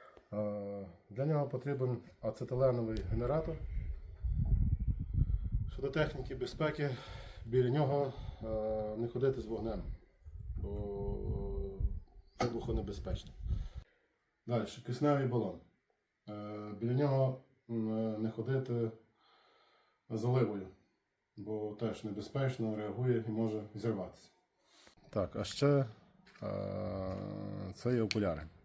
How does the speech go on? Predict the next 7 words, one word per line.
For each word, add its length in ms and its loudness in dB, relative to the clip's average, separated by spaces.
Окуляри 400 4
обов'язково 640 2
б-, 140 -4
мусять 460 2
бути 220 -2
б-, 220 -2
затемнені, 600 6